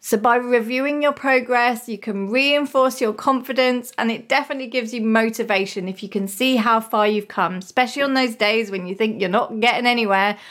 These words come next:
or you're even going backwards. If you look over time and just see, "Oh yeah, okay, from when I started, I'm doing way more. Okay, maybe there's some days when I've done slightly less,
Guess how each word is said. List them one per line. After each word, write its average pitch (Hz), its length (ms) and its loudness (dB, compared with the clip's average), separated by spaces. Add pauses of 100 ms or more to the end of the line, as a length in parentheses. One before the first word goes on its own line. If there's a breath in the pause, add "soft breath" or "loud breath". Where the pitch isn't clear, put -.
(140 loud breath)
or 190 120 2
you're 190 200 4
even 240 260 0
going 233 280 2
backwards. 180 440 -2
If 185 160 -12
you 196 80 -6
look 233 460 2
over 214 240 -2
time 262 880 2 (420 loud breath)
and 208 160 -2
just 226 240 0
see, 247 340 4
"Oh 285 300 -6
yeah, 240 480 0
okay, 262 180 0
from 220 240 0
when 381 160 2
I 349 80 2
started, 320 600 0
I'm 311 280 -2
doing 330 320 -4
way 440 200 2 (120)
more. 196 360 2
Okay, 294 260 0
maybe 339 320 0
there's 277 200 2
some 277 220 0
days 220 300 2
when 226 160 0
I've 214 140 0
done 214 200 2
slightly 202 380 0
less, 220 420 0